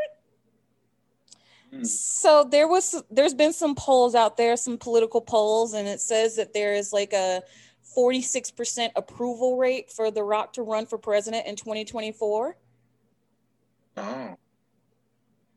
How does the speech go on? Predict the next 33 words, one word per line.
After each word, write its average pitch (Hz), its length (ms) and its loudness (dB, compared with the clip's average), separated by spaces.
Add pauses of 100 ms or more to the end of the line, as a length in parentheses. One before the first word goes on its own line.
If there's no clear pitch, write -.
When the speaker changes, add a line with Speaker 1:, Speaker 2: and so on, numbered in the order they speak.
(320)
Speaker 2:
And 214 480 0 (540)
I 254 140 4
love 254 280 4
The 202 80 2
Rock. 180 280 0
Don't 226 140 2
get 247 100 0
me 226 100 -2
wrong. 208 380 0
I, 190 400 4 (480)
I 226 140 4
grew 196 300 0
up, 180 240 2
like, 170 360 -2
being 185 420 -4
absolutely 185 600 -4
in 214 220 -2
love 180 340 0
with 170 100 -10
Dwayne, 175 400 -4 (160)
Dwayne 175 300 -4
The 170 60 -6
Rock 165 260 -2
Johnson. 156 500 -8 (960)
But 208 200 6
after 208 240 4
the 185 160 2
last 214 320 4
four 262 160 2
years 269 300 -2
that 269 100 0
we 277 200 -6
had, 302 420 0